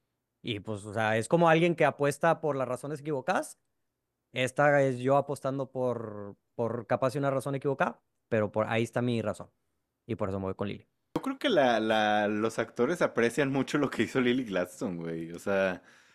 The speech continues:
Speaker 1: No, no, o
Speaker 2: se
Speaker 1: sea
Speaker 2: veía, la gente se veía, no, no, no, me hace decir lo que ya debatimos la semana pasada y
Speaker 1: Sí.
Speaker 2: no tiene caso.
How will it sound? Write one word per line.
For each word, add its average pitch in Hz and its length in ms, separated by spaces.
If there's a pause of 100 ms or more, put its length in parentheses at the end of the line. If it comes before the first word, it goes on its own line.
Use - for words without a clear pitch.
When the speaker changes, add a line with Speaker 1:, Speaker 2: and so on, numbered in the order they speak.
(300)
Speaker 1:
No, 196 160
no, 196 240
o 165 40
Speaker 2:
se 170 60
Speaker 1:
sea 170 300
Speaker 2:
veía, 151 200
la 139 160
gente 135 280
se 185 180
veía, 123 840
no, 165 160
no, 220 80
no, 196 240
me 110 320
hace 123 160
decir 160 280
lo 165 160
que 131 100
ya 113 100
debatimos 131 480
la 120 120
semana 107 260
pasada 98 480
y 90 40
Speaker 1:
Sí. 98 340
Speaker 2:
no 90 200
tiene 107 220
caso. 101 340